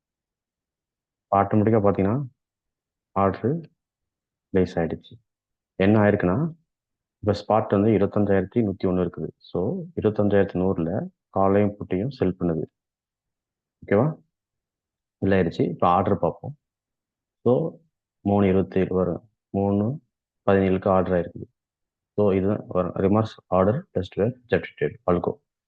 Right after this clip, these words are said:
ஓகே, இது ஆர்டர் நம்பர் பாருங்க. ஆ, ஒன் ஃபோர் ஒன் எயிட்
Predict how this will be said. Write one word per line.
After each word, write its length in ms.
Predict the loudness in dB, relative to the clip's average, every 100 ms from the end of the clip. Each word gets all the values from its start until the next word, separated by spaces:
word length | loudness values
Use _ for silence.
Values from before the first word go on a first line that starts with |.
| _ _ _ _
ஓகே, 240 | -6 -4 0
இது 140 | 4
ஆர்டர் 260 | 4 4 2
நம்பர் 320 | 2 2 0
பாருங்க. 340 | -4 -6 -8 -10 _ _ -14
ஆ, 240 | -4 -2
ஒன் 260 | 0 0 0 -2
ஃபோர் 420 | 0 2 2 0 _ -4
ஒன் 180 | 0
எயிட் 300 | 2 2 0